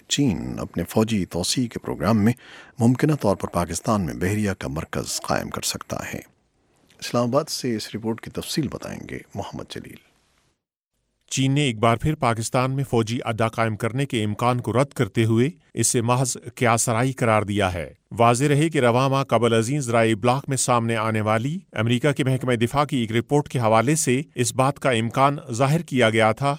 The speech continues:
Speaker 2: کہ مستقبل میں پاکستان ایک ایسا ملک ہو سکتا ہے جہاں چین اپنا فوجی اڈہ قائم کر سکتا ہے۔ پینٹاگون کی رپورٹ میں اس بات کا امکان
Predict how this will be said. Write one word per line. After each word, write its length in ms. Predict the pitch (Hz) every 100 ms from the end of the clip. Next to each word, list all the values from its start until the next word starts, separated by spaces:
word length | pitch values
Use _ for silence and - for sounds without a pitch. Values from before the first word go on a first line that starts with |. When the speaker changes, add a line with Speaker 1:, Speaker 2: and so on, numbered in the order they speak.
| -
Speaker 2:
کہ 120 | -
مستقبل 500 | 120 120 139 110 139
میں 140 | 147 160
پاکستان 580 | 143 117 120 - 135 147
ایک 200 | 120 117
ایسا 240 | 117 135
ملک 260 | 123 156 -
ہو 120 | 127
سکتا 420 | 120 127 - 123
ہے 160 | 131 147 - -
جہاں 240 | 107 123
چین 320 | 123 - 156 165 -
اپنا 280 | 127 123
فوجی 380 | 117 139 131 135 -
اڈہ 280 | 120 120 120
قائم 200 | 117 117
کر 140 | 113
سکتا 420 | 113 - - 107
ہے۔ 200 | 101 87 - -
پینٹاگون 480 | 117 117 123 143
کی 120 | 160 143
رپورٹ 360 | 123 147 156
میں 100 | 175
اس 200 | 156 -
بات 200 | 123 127
کا 100 | -
امکان 400 | 120 113 131 135